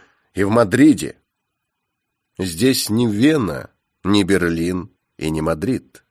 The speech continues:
Здесь Москва, здесь Россия.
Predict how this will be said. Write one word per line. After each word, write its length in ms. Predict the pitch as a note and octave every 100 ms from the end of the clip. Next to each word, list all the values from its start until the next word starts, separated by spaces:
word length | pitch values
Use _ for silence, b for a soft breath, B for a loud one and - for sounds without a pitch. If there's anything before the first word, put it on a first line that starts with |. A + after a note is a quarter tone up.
| _ _ _ _ _ _
Здесь 520 | D2 C2+ E2+ A2 -
Москва, 920 | F#2+ G2+ - - F2+ F#2 G2+ D#2 A#1 _ _ _ _ _ -
здесь 760 | D2+ B1 G2+ A#2 A2 - - - -
Россия. 1120 | - F2 G2 - - - C#3 A#2 E2 A1+